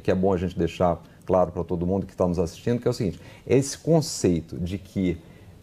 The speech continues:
eles vão eleger um gestor que vai cuidar da vida deles, tá errado. É isso que a gente tá ouvindo há muitos anos e não funciona assim. As pessoas é que têm que cuidar da sua própria vida. O Estado não pode atrapalhar. Então, na medida que a pessoa diz, "Eu sou um ótimo gestor, vou cuidar da sua vida", ele tá dizendo o seguinte, "Olha,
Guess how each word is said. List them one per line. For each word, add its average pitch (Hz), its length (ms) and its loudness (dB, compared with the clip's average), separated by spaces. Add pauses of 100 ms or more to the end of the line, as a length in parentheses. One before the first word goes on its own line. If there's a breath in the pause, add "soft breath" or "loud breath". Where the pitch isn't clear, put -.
(380)
eles 110 220 2
vão 123 200 2
eleger 107 340 2
um 104 100 0
gestor 95 680 0
que - 100 -6
vai 113 120 2
cuidar 113 360 0
da 135 100 0
vida 87 300 -2
deles, 95 560 -2
tá 139 100 0
errado. 120 520 -2 (340)
É 98 100 4
isso 156 220 4
que 156 60 2
a - 20 2
gente 139 160 -2
tá 151 100 2
ouvindo 143 280 0
há 139 40 0
muitos 143 400 -2
anos 127 220 0
e - 20 -2
não 139 120 0
funciona 143 420 -2
assim. 143 380 -2 (300 loud breath)
As - 140 -4
pessoas 151 460 2
é 160 80 4
que 160 80 -10
têm 160 140 0
que 160 80 -10
cuidar 147 220 4
da 143 100 0
sua 143 140 0
própria 151 360 0
vida. 117 360 -2 (460 loud breath)
O 143 80 4
Estado 165 460 2
não 151 80 2
pode 160 240 2
atrapalhar. 170 720 2 (300 loud breath)
Então, 151 120 4
na 180 120 4
medida 175 280 2
que 214 80 2
a 196 40 4
pessoa 147 300 4
diz, 110 180 -2
"Eu 131 80 2
sou 139 200 -4
um 127 80 2
ótimo 135 320 0
gestor, 120 560 2
vou 110 160 -2
cuidar 110 280 4
da 104 60 2
sua 101 140 -2
vida", 123 200 0
ele 127 80 -8
tá 135 100 2
dizendo 131 180 0
o 139 40 -6
seguinte, 107 260 -4
"Olha, 98 180 2